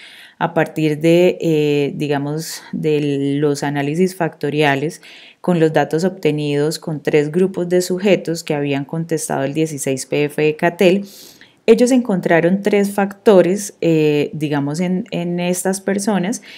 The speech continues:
eh, en donde, eh, digamos, se hicieron como unas relaciones con unos porcentajes.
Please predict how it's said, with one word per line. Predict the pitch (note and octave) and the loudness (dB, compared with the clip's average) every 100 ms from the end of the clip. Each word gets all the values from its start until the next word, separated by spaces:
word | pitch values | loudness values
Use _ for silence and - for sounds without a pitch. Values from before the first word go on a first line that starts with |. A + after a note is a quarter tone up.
| - - - | -20 -20 0
eh, | F3+ E3+ D#3+ | 6 6 6
en | D#3+ | 4
donde, | D#3+ D#3+ D3+ D#3 D3+ - E3 | 0 2 4 6 4 2 0
eh, | D#3+ D3+ D#3+ | 0 0 0
digamos, | E3 D3+ D3+ B2+ - - - _ _ _ _ - | 2 2 0 -4 -6 -12 -18 _ _ _ _ -12
se | - F3 | 0 2
hicieron | E3 E3+ F3 F#3 | 4 4 2 2
como | G3+ G3 D#3+ | 0 0 0
unas | D#3 D#3+ F3 F#3 - - | -2 -2 0 -2 -6 -8
relaciones | F3+ F#3 D3+ C#3 E3+ D3+ D#3 | 0 4 4 0 -4 -6 -8
con | - E3+ | -8 -8
unos | C#3 C#3 - | -6 -6 -6
porcentajes. | - - D#3+ E3 C#4+ B3 D#3 - | -6 -6 -8 -4 0 0 -2 -10